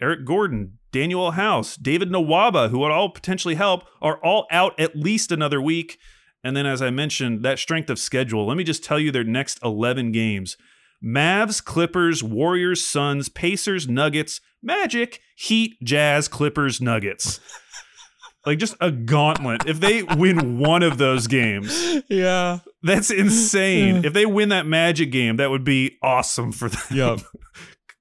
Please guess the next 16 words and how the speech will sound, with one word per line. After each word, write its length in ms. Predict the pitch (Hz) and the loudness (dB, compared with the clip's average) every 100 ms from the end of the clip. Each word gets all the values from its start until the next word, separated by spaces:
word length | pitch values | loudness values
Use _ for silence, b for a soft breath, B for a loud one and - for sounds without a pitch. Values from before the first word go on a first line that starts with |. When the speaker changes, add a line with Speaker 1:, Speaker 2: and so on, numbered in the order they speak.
| _ B B B B B B B - | _ B B B B B B B -2
Speaker 1:
Uh, 360 | 151 147 143 147 - | 2 4 4 2 0
and 140 | 170 | -2
as, 180 | 294 440 | 0 -2
as 240 | 165 233 | -2 -2
we 100 | 233 | 0
will 140 | 208 - | 0 0
talk 240 | 156 160 | -2 -2
about 260 | 147 131 120 | 0 0 0
next 240 | 135 - | -4 -4
with 120 | 135 | -6
the 100 | 120 | -6
Timberwolves, 520 | 110 135 135 107 104 | -6 -4 -2 -2 -2
like, 140 | 113 113 | -4 0
I 100 | 156 | 0
actually 280 | 240 - 160 | 0 0 -2
think 380 | - 160 135 | 0 -2 -4